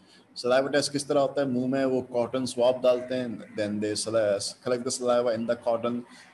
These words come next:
and they take it back to the lab and analyze it, right? It's very, very quick, very, very easy, very, very convenient, very, very cheap।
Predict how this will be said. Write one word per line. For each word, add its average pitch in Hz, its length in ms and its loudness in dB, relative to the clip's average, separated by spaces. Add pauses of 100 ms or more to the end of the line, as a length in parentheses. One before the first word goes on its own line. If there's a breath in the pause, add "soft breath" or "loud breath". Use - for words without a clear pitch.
and 110 180 -2
they 110 60 0
take 123 260 -2
it 113 140 -2
back 110 200 0
to 117 60 -2
the 110 120 0
lab 110 260 0
and 104 100 -4
analyze 90 460 -4
it, - 120 -18
right? 147 160 -2
It's 113 140 -8
very, 131 160 0
very 131 140 0
quick, 147 200 -4
very, 110 300 -4
very 107 140 -2
easy, 131 320 0
very, 107 160 -2
very 101 100 0
convenient, 110 480 -4
very, 98 120 -2
very 95 120 -4
cheap। - 340 -4